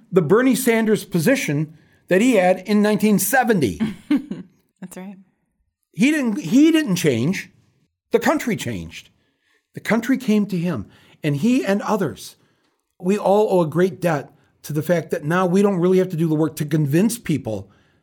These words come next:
Speaker 1: that the planet's dying or that, that we shouldn't be locking up a certain race of people at the rate that we do. Everybody gets that now. Thank you, Bernie.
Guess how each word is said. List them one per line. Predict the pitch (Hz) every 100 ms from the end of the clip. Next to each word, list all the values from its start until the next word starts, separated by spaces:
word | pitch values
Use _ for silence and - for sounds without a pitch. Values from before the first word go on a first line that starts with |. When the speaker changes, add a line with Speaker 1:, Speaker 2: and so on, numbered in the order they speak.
| _
Speaker 1:
that | 165 151
the | 165
planet's | - 160 131 117 -
dying | 120 107 101 147 - _ _ _ _ _ _ _ _ _ _ -
or | 160
that, | 160 165 -
that | 156 156 156
we | 147
shouldn't | - 185 156 147
be | 143 131 123 - _ _ _
locking | - 143 156 156 143
up | 139 135 160
a |
certain | - 190 151 131
race | 143 139
of | 135
people | - 160 156
at | 131
the | 147
rate | 127 139 135
that | 139
we | 123
do. | 113 107 113 - - _ _ _ - 190 _
Everybody | 160 165 202 196 202
gets | 139 190 196
that | - 139 131
now. | 117 104
Thank | - 196 214 214
you, | 208
Bernie. | 160 185 190 117 76